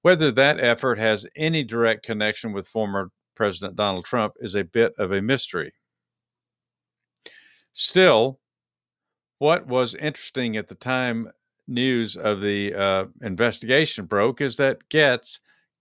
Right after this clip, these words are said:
claimed a conspiracy against him. Many in the media dismissed the notion, but I wrote at the time that the evidence supported what he was saying. Now, in a bit of a surprise move, Gaetz has been proven correct via the indictment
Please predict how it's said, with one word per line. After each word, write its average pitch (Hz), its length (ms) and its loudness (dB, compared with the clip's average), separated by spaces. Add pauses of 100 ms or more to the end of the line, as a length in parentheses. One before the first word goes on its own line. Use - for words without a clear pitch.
claimed 147 420 2
a 113 80 2
conspiracy 123 760 0
against 156 420 -2
him. 90 400 -8 (680)
Many 170 300 2
in 113 80 0
the 101 80 2
media 104 380 0
dismissed 110 560 0
the 101 100 -6
notion, 90 520 -4
but 95 280 0 (560)
I 139 140 2
wrote 139 340 4
at 98 140 0
the 87 100 -6
time 98 560 -4 (420)
that 107 220 0
the - 160 -4
evidence 147 400 2
supported 113 580 -2
what 95 220 0
he 101 100 -2
was 131 220 -2
saying. 180 520 -2 (840)
Now, 160 360 4
in 127 100 4
a 110 60 2
bit 117 200 2
of 104 120 2
a 101 80 -2
surprise 131 580 0
move, 110 360 0
Gaetz 120 340 0
has 101 120 -8
been 110 220 -2
proven 165 440 0
correct 110 460 0
via 143 360 0
the 117 160 -2
indictment 107 640 -2